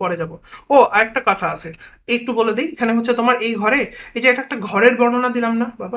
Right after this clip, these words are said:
এটা একটা ঘরের বর্ণনা দিলাম। পিভিসি is equal to একটা ঘর, পিভিসি is equal to একটা কি বলো, teflon is equal to জাহাজের মধ্যে রান্না, আর পিভিসি is equal to একটা ঘর। তাই না?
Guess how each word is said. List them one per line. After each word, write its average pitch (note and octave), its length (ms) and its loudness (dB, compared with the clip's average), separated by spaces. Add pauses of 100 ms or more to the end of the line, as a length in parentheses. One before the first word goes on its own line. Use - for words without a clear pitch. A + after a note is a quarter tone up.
এটা G#3+ 140 -10
একটা A3+ 120 -8 (120)
ঘরের G3 280 2
বর্ণনা A3 320 -8
দিলাম। A3 260 -2
পিভিসি A3+ 360 -2
is A3 100 -6
equal G#3 200 -2
to G#3+ 100 -4
একটা G#3 140 -8 (120)
ঘর, E3 160 -2 (400)
পিভিসি A3+ 360 -4
is A3 100 -4
equal A3+ 220 -6
to A3 80 -4
একটা G#3 220 -16
কি G3+ 140 -6
বলো, A3 120 0 (100)
teflon A3+ 320 0
is A3+ 100 -2
equal A3+ 220 -4
to A#3+ 60 -2 (100)
জাহাজের F#3+ 400 -2
মধ্যে G#3 240 -2
রান্না, E3 260 -4 (340)
আর F3 140 -2
পিভিসি A3+ 300 -6
is G#3+ 80 -6
equal G#3+ 180 -4
to G#3 80 -10
একটা G3+ 120 -6 (140)
ঘর। D#3+ 180 -4 (260)
তাই G#3+ 120 0
না? A#3 200 -4